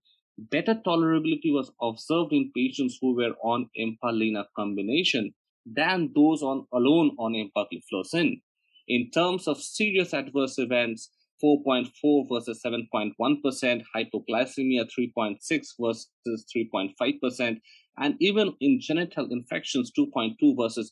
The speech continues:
eight point five percent. So this fact implies that empalina add-on to metformin constitute equal or rather even better tolerability than monotherapy when additive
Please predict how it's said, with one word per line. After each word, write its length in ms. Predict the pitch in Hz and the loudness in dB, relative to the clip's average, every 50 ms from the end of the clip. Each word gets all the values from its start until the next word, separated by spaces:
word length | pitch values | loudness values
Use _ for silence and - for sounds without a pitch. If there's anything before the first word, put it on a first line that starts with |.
| - - | -4 -2
eight 240 | 196 226 220 - - | -2 -2 -2 -2 -2
point 220 | 160 139 131 127 - | -2 0 0 0 -2
five 160 | - 117 110 - - | -4 -6 -6 -6 -8
percent. 360 | 117 - - 110 92 - - _ _ _ | -8 -6 -4 -4 -4 -4 -6 _ _ _
So 320 | - - - 139 127 107 - - | -6 0 2 2 2 2 2 2
this 280 | 190 262 294 - - | 2 2 2 0 -4
fact 300 | - - 196 196 - - - | -4 -4 -4 -4 -4 -6 -4
implies 600 | 127 131 127 127 - 170 170 175 156 135 123 - | -2 -2 -2 -2 -2 -4 -2 0 2 0 0 0
that 160 | 131 127 - - | -2 -2 -2 0
empalina 720 | 123 135 143 147 - 160 156 151 131 131 131 131 131 - - _ - | 0 0 0 0 2 2 4 4 4 2 2 0 0 -2 -6 _ -8
add-on 400 | 131 123 113 110 135 151 170 165 - | -6 -4 -2 0 0 0 0 0 0
to 60 | 147 | 0
metformin 680 | 113 110 110 - - - 151 160 160 156 127 104 92 - _ _ _ _ _ _ _ _ _ _ _ _ _ - | 0 0 -2 -2 -2 0 2 2 4 4 2 0 -2 -6 _ _ _ _ _ _ _ _ _ _ _ _ _ 0
constitute 640 | 143 151 151 - - _ - - 165 135 117 117 - - | 2 2 2 0 -6 _ 0 4 4 4 4 2 -2 -6
equal 500 | - 190 208 - - 208 156 113 101 - - _ _ - | -6 -6 -4 -2 2 2 4 4 2 0 -4 _ _ 0
or 120 | 131 139 | 2 2
rather 320 | 147 170 185 185 202 190 190 | 2 2 2 2 2 2 2
even 280 | 190 196 165 131 143 - | 2 2 0 -2 -2 -2
better 260 | 151 175 175 233 226 - - | -4 -2 -2 -2 -4 -2 -2
tolerability 560 | 165 151 151 156 143 147 139 139 135 135 117 | 0 0 2 2 2 2 0 0 0 -2 -4
than 160 | 107 117 113 113 | -2 -2 -2 -2
monotherapy 800 | 113 117 113 110 110 - _ - 180 190 185 - 127 107 101 - _ _ _ _ - | -2 -2 -2 -4 -4 -6 _ -2 -2 -2 -2 -2 -2 -2 -4 -6 _ _ _ _ -8
when 300 | 107 113 123 135 - - - | -2 0 0 0 0 -2 -4
additive 440 | - 120 131 143 143 - 156 139 - | -4 -2 0 0 0 2 0 0 0